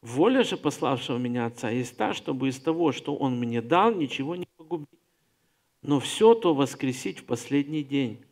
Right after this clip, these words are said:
Воля пославшего меня есть та, чтобы всякий, видящий Сына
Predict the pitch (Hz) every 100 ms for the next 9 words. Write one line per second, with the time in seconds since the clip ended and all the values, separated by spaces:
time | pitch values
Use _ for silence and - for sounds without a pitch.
0 | _ _ _ _ _ _ _ - 170 175
1 | 175 156 - 175 180 - 170 147 139 127
2 | 120 131 131 165 165 - 131 123 120 -
3 | 170 165 156 117 127 165 135 123 - 123
4 | 113 - - 202 156 104